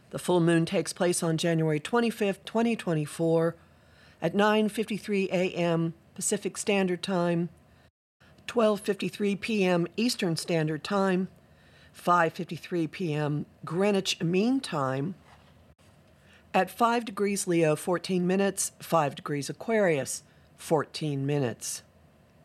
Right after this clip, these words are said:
The year's first emotional release is larger than life, playful,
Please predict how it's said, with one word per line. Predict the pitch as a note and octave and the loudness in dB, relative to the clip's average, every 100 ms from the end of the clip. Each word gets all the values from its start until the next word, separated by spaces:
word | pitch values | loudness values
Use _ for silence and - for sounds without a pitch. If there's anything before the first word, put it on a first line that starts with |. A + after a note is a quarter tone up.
| _ _ _ - _ - - - - - | _ _ _ -20 _ -20 -20 -20 -20 -6
The | F3+ F#3+ | 2 2
year's | G3+ A#3+ A#3+ - - | 4 2 2 0 -6
first | - A#3 B3 - F3+ | 0 2 2 0 0
emotional | E3+ F#3+ - F3 D3 | 2 2 2 0 0
release | C3+ C3 D3+ D#3+ - | 0 -4 -2 -2 -4
is | B2+ G#2+ | -4 -6
larger | A2 A#2 D#3+ E3+ E3 D#3+ | -4 2 4 4 0 -2
than | D#3 C#3 | 0 0
life, | B2 G#2 - - _ _ _ _ _ _ | 0 -2 -8 -20 _ _ _ _ _ _
playful, | - A#3 A3+ A#3 A3+ A3+ | -2 0 2 0 -6 -6